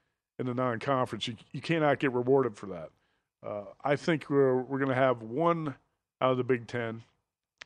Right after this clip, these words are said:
two in the S E C, and another wild card team. Who knows? It could be U S C if the Trojans, uh, can win out, beat U C L A, Notre Dame, and then win the Pac-twelve title game. All right, let's get back to the plays.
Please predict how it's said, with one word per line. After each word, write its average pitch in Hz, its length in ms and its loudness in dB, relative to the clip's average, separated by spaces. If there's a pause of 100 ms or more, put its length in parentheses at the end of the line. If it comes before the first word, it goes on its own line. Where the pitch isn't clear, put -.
(120)
two 170 220 0
in 147 60 2
the 135 120 4
S 135 240 2
E 120 80 -2
C, 123 400 -2
and 113 140 -6
another 120 260 2
wild 123 380 4
card 120 240 0
team. 131 160 -2
Who 180 100 0
knows? 185 240 4
It - 60 -10
could 151 100 -2
be 147 100 -2
U 147 220 4
S 127 80 2
C 143 220 0
if 120 100 0
the - 60 -20
Trojans, 127 580 -2 (640)
uh, 110 300 -4
can 123 200 -6
win 131 200 2
out, 120 360 -2 (920)
beat 127 140 0
U 131 220 0
C 135 200 2
L 127 200 4
A, 123 240 2 (640)
Notre 131 300 2
Dame, 127 300 0
and 120 80 -6
then 120 140 -4
win 123 140 -4
the 113 80 -6
Pac-twelve 117 520 -2
title 107 280 -2
game. 85 320 -10
All 151 80 6
right, 151 160 4
let's 170 160 -2
get 156 160 -4
back 156 240 4
to 160 100 -2
the 127 100 -8
plays. 170 500 2